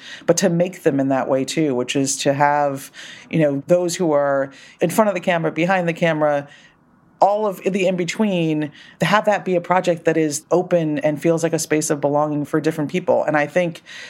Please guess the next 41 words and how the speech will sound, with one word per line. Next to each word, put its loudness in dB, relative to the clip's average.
we're -2
not 0
about 0
just 4
stories 2
of 2
identity. 0
We're -2
the 0
stories 0
of -2
community. 0
We're 0
the -2
stories 0
of, 2
of 2
movement. 0
We're 0
the -2
stories, 0
you -2
know, 0
<laughs> -8
of 0
fierceness 0
and 0
wit. 0
Those 2
are 2
not 0
stories 0
that 2
have 0
to 0
associate 0
themselves 0
with -4
just -2
one 0
identity. -2